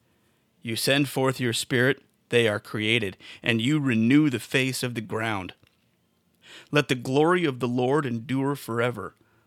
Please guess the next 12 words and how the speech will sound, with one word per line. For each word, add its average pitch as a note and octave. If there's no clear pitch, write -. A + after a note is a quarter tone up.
Let B2
the A#2+
Lord C#3
be C3
glad C3
in A#2
his B2+
works. C3
He D#3+
looks D3
at B2+
the C#3+